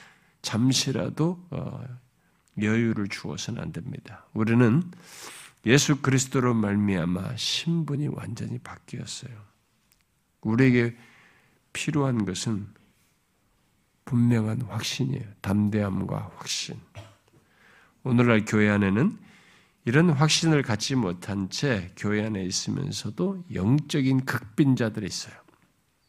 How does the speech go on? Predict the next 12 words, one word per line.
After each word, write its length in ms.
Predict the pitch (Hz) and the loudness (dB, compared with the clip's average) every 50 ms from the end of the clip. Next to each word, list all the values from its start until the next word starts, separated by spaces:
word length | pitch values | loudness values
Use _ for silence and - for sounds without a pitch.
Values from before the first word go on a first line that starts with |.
| _ _ _ _ _ _ _ _ _ _ _ _ _ _ _ _ _ _ _ _ _ _ _ - - - - - - - - - - - _ _ _ | _ _ _ _ _ _ _ _ _ _ _ _ _ _ _ _ _ _ _ _ _ _ _ -20 -18 -18 -20 -20 -20 -20 -20 -20 -20 -20 _ _ _
왕궁 460 | - 98 98 117 127 131 135 143 135 127 | 2 6 6 8 8 8 8 6 6 6
밖을 420 | 139 131 131 - 139 127 117 110 | 4 4 4 4 4 4 4 4
배회하는 580 | 110 90 95 113 123 120 117 117 113 113 110 113 | 2 4 6 6 6 6 6 6 4 4 2 2
거린처럼 800 | - 107 107 135 170 190 190 165 - - - 180 202 208 214 202 | 4 6 6 8 8 6 4 2 2 0 2 4 6 4 4 4
자신을 720 | 208 160 160 123 - - - 151 147 147 143 139 135 127 | 2 0 0 0 0 2 4 4 6 4 4 2 2 2
나타내는 680 | 104 92 98 - - - 123 113 110 107 104 104 101 | 2 0 0 -4 -4 -2 0 2 2 2 2 2 0
사람들이 460 | 92 92 90 87 85 85 98 147 185 | 0 -2 -2 0 0 0 0 0 0
교회 220 | 180 - 127 107 87 | 2 2 0 0 0
안에 140 | 80 76 73 | 0 -4 -6
있습니다. 440 | 78 - - - - - - - _ _ _ _ _ _ _ _ _ _ _ _ _ _ _ _ _ _ _ _ - | -8 -10 -12 -12 -16 -18 -20 -20 _ _ _ _ _ _ _ _ _ _ _ _ _ _ _ _ _ _ _ _ -6
예수를 480 | 92 85 95 117 123 - - 135 104 | -2 0 2 2 2 2 0 0 -2
믿는데. 420 | 82 73 76 78 78 76 - - | -2 -2 -4 -6 -8 -10 -12 -16